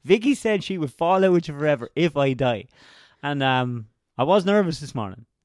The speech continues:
I came up last night and then you started lying to me and telling me you were gonna push me <laughs> off cliffs and showing me these videos of people in proverbial washing machines <laughs> and they had helmets and all this protective gear, and I was, "This is gonna,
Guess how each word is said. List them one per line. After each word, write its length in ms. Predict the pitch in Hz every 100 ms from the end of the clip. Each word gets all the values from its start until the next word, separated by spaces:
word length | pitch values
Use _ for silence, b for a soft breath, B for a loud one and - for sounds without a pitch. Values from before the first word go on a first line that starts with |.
| _
I 160 | 107 101
came 160 | - 127
up 140 | 147
last 240 | 135 117 104
night 240 | 110 104
and 140 | 104 101
then 180 | 107 107
you 220 | 101 -
started 420 | - 98 92 95 _ _ _
lying 400 | 117 110 120 123
to 140 | 113 101
me 80 | 95
and 100 | 98
telling 220 | 107 110
me 80 | 104
you 100 | 104
were 60 |
gonna 220 | 104 104 -
push 200 | - -
me 80 | 117
<laughs> 40 | 143
off 260 | 113 110
cliffs 460 | - 139 120 127 -
and 160 | 107 - B B -
showing 320 | - 165 151
me 120 | 147
these 240 | 139 139 127
videos 420 | 147 139 127 113
of 80 | 110
people 300 | 143 131 120
in 200 | 117 - _ _ b b b b -
proverbial 600 | 131 117 151 143 135 131
washing 380 | 127 131 - 139
machines 640 | 123 - 113 113 123 123 - -
<laughs> 460 | 180 - 220 214 -
and 120 | 147
they 60 | 143
had 240 | 143 135 B B
helmets 720 | 180 170 160 160 156 147 165
and 120 | 147
all 160 | 160 151
this 160 | 147
protective 540 | - 135 175 147 156 139
gear, 180 | 156
and 100 | 143
I 40 | 143
was, 160 | 127
"This 200 | 117 117
is 100 | 120
gonna, 360 | 113 123 113